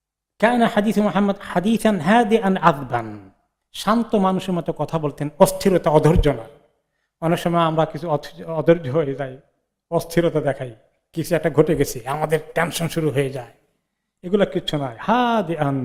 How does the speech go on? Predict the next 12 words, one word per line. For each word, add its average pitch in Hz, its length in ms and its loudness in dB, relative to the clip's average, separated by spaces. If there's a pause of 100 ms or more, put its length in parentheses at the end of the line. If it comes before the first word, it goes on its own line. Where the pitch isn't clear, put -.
(180)
শান্ত 247 400 -2
ভা-, 165 220 -4
আছেন। - 260 -20 (1120)
আযবান, 190 540 4 (1300)
ওনার 165 220 2
কথাগুলোর 190 560 4 (120)
মধ্যে 165 260 2 (500)
মিষ্টি 165 580 2 (340)
ভাব 147 240 -4
রয়েছে। 127 400 -10 (640)
ওয়াদিহুল 226 560 4
কালিমাত, 202 520 4